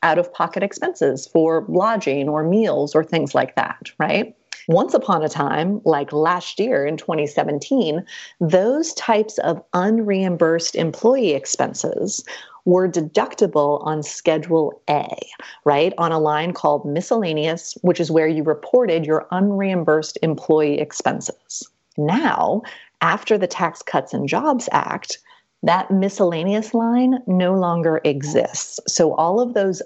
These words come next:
unreimbursed employee expenses are no longer deductible, which is huge.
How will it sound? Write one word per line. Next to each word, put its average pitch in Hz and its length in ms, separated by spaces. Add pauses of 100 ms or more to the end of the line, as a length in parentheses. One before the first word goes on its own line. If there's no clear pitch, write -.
unreimbursed 175 1000
employee 170 580
expenses 240 840 (100)
are 165 140
no 160 320
longer 165 580
deductible, - 960 (420)
which 185 260
is 156 180
huge. - 840